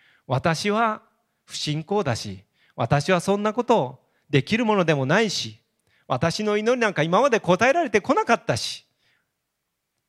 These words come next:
そう思うかもしれません。だったら皆さんに言います。全知の知、すべてを知っていらっしゃるこのイエス様が皆さんを選んだという事実は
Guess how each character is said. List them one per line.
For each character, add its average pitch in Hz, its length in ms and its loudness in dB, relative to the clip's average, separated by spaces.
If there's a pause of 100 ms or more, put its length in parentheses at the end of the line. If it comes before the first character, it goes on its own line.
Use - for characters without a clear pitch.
(200)
そ 120 240 -2
う 127 60 2
思 120 200 0
う 151 60 -2
か 101 140 -12
も 82 100 -10
し - 120 -14
れ - 60 -18
ま - 100 -20
せ - 120 -20
ん。 - 40 -20 (960)
だ 151 120 4
っ 165 100 -4
た 147 100 0
ら 170 120 4
皆 143 180 2
さ 123 140 -2
ん 110 80 -2
に 104 60 -4
言 101 60 -4
い 101 40 -6
ま 85 140 -8
す。 - 280 -18 (920)
全 226 420 4
知 - 240 0
の 117 160 2
知、 - 480 -2 (680)
す - 240 -2
べ 277 100 6
て 226 140 4
を 190 100 6
知 - 180 -4
っ - 40 -20
て 196 80 2
い 196 100 2
ら 185 80 6
っ 180 40 2
し - 180 0
ゃ 170 80 6
る 135 180 0 (680)
こ - 160 0
の 185 140 6
イ 170 120 2
エ 185 60 0
ス - 120 -8
様 110 240 -2
が 123 260 -2 (540)
皆 214 360 8
さ 214 200 4
ん 180 140 6
を 180 260 4
選 220 320 6
ん 240 60 2
だ 190 120 6
と 160 100 2
い 143 60 4
う 135 40 -2
事 156 160 -2
実 170 260 -2
は 123 240 -2